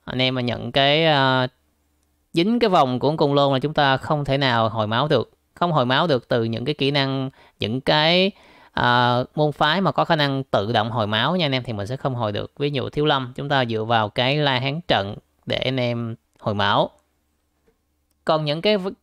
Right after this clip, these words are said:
cái như mà hút sinh lực á, thì chúng ta vẫn hút được nha anh em, chứ không phải là nó chặn cái hút sinh lực đâu.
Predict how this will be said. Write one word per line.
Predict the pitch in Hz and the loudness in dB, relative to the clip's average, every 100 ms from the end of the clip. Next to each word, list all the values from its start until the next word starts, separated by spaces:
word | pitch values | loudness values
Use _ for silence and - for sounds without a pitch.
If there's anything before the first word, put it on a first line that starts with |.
| - | -2
cái | 208 | 0
như | 202 | 2
mà | 160 | 2
hút | 156 240 | 2 0
sinh | - 185 | 0 2
lực | 170 120 | 2 0
á, | - - | -2 -6
thì | 156 | -6
chúng | 151 170 | -6 0
ta | 165 | 0
vẫn | 131 | 0
hút | 139 214 151 | -4 -4 -2
được | 120 | -2
nha | 143 | -2
anh | 139 | -4
em, | 139 | -4
chứ | 165 | -4
không | 165 135 | -4 -4
phải | 123 | -4
là | 135 | -4
nó | 143 | -6
chặn | 151 - 117 | -6 -6 -6
cái | 131 | -8
hút | - | -8
sinh | 131 | -6
lực | 110 | -4
đâu. | 120 | -2